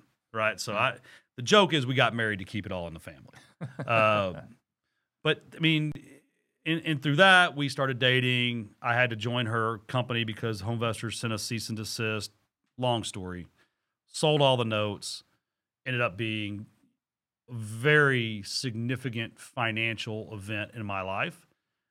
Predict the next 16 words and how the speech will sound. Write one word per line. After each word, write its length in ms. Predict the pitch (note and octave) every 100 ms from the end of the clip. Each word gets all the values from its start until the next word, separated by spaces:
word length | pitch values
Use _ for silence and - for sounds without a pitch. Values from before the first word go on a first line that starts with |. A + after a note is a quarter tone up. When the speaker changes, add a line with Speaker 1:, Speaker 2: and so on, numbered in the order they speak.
| _
Speaker 1:
Uh, 180 | A#2 A2
and 80 | G#2+
the 40 | G2+
timing 400 | - C#3+ C3+ B2
was 140 | A2
great 280 | F#2+ A#2 C#3+
'cause 120 | G#2+
it 60 | A2+
was 80 | G#2+
before 360 | G#2 G2+ A2+
the 80 | A2
Great 180 | G2+ G#2+
Recession. 500 | A2 - G2+ - F3 - -
Speaker 2:
Mm-hmm. 120 | G2 G#2 _ _
Speaker 1:
Uh, 320 | A2 G#2+ G#2 G#2 - _
but 440 | A#3 F#3+ C#3 -